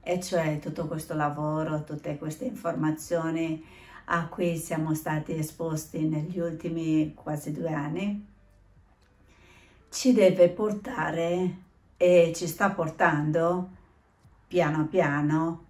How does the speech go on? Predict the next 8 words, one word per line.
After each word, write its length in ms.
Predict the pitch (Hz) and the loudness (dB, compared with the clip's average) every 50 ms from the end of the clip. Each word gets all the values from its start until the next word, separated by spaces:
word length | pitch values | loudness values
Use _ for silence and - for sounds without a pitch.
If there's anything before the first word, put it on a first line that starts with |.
| _ _ | _ _
alla 420 | - 175 175 165 160 156 160 156 - | -2 0 0 2 0 0 -2 -4 -6
consapevolezza 1500 | - 208 190 185 180 - - 190 180 - 196 180 175 180 175 160 147 143 143 143 - - - 175 160 151 147 151 151 - - _ _ - | -6 -4 -2 -2 -2 -2 -2 -4 -4 -4 -4 -4 -2 -2 -2 -2 -2 -2 -4 -6 -6 -6 -4 -4 -2 -2 -2 -4 -8 -12 -18 _ _ -6
di 340 | - 175 170 170 170 165 - | -2 -2 -2 -2 -4 -8 -10
ciò 360 | - - - 170 156 147 147 - | -12 -10 -8 -6 -6 -6 -6 -8
che 160 | - 170 156 | -8 -8 -8
siamo, 800 | 156 - - 165 156 143 135 151 151 147 151 147 143 143 143 - - - - _ | -8 -8 -8 -6 -4 -4 -4 -4 -4 -4 -4 -4 -4 -6 -8 -12 -20 -20 -18 _
e 160 | - 170 170 170 | -6 -6 -4 -4
cioè 560 | - - - 165 156 151 156 160 165 175 | -6 -8 -6 -4 -4 -2 -2 -2 -4 -4